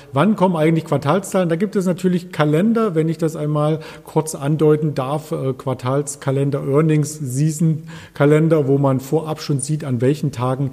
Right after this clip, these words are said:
die Quartalszahlen, äh, von welchen Marktbereichen, vor allem in welchen Ländern hier publiziert werden. Doch wie läuft denn das genau in den U S A ab?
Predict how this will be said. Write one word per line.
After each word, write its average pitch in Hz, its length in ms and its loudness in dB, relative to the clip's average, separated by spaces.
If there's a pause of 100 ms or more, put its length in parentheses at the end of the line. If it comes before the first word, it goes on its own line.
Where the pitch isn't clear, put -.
(220)
die 135 100 0
Quartalszahlen, 117 1000 -2 (360)
äh, 117 160 2
von 117 220 0
welchen 113 260 2
Marktbereichen, 131 720 0
vor 139 160 -8
allem 120 200 -2
in 113 60 -2
welchen 117 280 -2
Ländern 120 380 2 (260)
hier 131 260 2
publiziert 131 560 0
werden. 170 240 2
Doch 156 160 -2
wie 156 160 0
läuft 156 300 2
denn 165 80 2
das 147 200 -2
genau 147 460 2
in 160 120 0
den 165 120 2
U 170 140 0
S 196 100 -4
A 196 220 -4
ab? - 80 -8